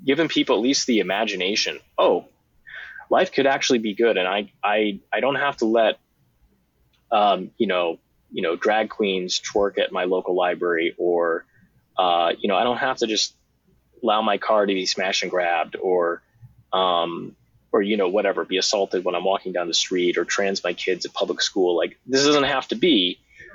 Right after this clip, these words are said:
Um, and so I, so I do, I, I am hopeful. I mean,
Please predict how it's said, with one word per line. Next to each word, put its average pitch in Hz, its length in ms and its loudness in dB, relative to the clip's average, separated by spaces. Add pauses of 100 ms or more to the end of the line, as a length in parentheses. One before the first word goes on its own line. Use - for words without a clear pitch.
(160)
Um, 101 480 2 (400)
and 131 140 2
so 160 180 2
I, 131 100 2
so 143 180 4
I 131 100 4
do, 180 280 2
I, 135 320 2
I 120 100 2
am 170 220 2
hopeful. - 680 0 (240)
I - 20 0
mean, 139 200 0